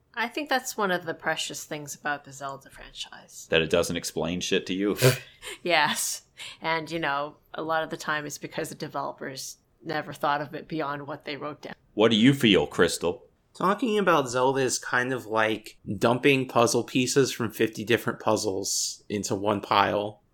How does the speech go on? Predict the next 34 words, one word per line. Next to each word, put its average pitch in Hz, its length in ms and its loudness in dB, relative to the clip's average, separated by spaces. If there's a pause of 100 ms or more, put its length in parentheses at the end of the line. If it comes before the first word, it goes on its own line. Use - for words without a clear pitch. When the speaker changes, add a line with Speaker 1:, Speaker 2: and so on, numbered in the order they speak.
(120)
Speaker 3:
and 95 180 -8
trying 104 280 0
to 95 60 -8
put 104 160 0
it 98 80 2
all 95 160 -4
together. - 460 -8
Speaker 2:
Right. 80 540 2 (220)
Speaker 3:
<sighs> - 640 -8
The 110 80 -4
Bargainers 190 560 6
are 160 80 6
the 135 140 0
Dark 147 320 6
World 147 260 8
version 120 600 2 (140)
of 101 180 -6
the 107 80 -2
goddess 110 420 4
statues, - 960 -4 (200)
I 101 120 -4
guess. - 800 -4 (260)
I 120 80 -2
mean, 131 160 2
that 170 160 8
must 196 220 2
be 202 100 2
true, 196 300 4
right? 123 280 4
That 190 220 4
basically 127 540 4
lines 107 340 2
up. 139 240 4
Speaker 2:
Yeah. 87 380 4